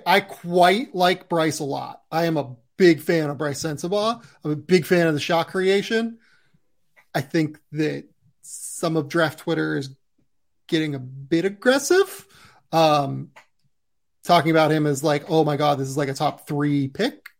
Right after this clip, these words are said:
top five kind of guy." I don't quite see that 'cause I think he is not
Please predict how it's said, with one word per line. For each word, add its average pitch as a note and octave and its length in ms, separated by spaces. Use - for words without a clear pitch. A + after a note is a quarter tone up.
top - 240
five D3+ 480
kind D#3+ 160
of C#3+ 60
guy." C4+ 360
I D3+ 100
don't D3 200
quite E3+ 540
see G#3 300
that A#3+ 360
'cause - 120
I D#3 40
think C#3+ 240
he C#3+ 240
is C3+ 360
not C#3+ 680